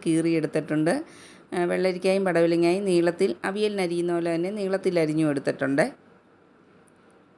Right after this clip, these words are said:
ചക്കക്കുരു ഒരു പാത്രത്തിലേക്ക് ഇട്ട് കൊടുത്ത് ഒന്നര കപ്പ് വെള്ളവും കൂടി ചേർത്ത് കൊടുത്തിട്ടുണ്ട്. ഇനി ഇത് അടച്ചു വെച്ച് നമുക്ക് ഒരു മുക്കാൽ വേവ് വരെ വേവിച്ചെടുക്കാം.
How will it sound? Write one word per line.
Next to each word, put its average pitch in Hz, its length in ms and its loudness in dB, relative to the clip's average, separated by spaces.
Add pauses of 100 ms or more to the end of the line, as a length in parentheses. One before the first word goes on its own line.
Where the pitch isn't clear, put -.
(1800)
ചക്കക്കുരു 190 460 2
ഒരു 180 260 10
പാത്രത്തിലേക്ക് 175 680 6
ഇട്ട് 180 280 6
കൊടുത്ത് 165 500 8 (400)
ഒന്നര 180 280 4
കപ്പ് 202 260 6
വെള്ളവും 170 380 8
കൂടി 170 160 8
ചേർത്ത് 214 360 6
കൊടുത്തിട്ടുണ്ട്. 151 720 8
ഇനി 202 260 4
ഇത് 180 120 6
അടച്ചു 170 420 8
വെച്ച് 180 320 6 (460)
നമുക്ക് 185 280 2
ഒരു 190 320 6 (320)
മുക്കാൽ 202 400 6
വേവ് 180 340 6
വരെ 175 340 6
വേവിച്ചെടുക്കാം. 165 920 4